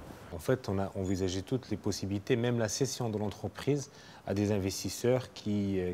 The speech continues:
qui auraient eu, qui, qui auraient eu les moyens de, de la faire évoluer, de la faire progresser.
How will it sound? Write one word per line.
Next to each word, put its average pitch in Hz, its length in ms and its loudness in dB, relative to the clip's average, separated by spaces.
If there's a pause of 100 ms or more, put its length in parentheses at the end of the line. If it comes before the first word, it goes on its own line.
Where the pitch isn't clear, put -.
qui 98 200 0
auraient 110 380 6
eu, - 40 0 (240)
qui, - 120 -2 (240)
qui - 120 0
auraient 107 220 6
eu 123 160 6
les 110 140 4
moyens 104 420 4 (460)
de, 92 260 6
de 85 100 0
la 98 120 4
faire 101 180 2
évoluer, 101 380 6
de 101 40 2
la 95 80 2
faire 104 140 -2
progresser. 90 640 -2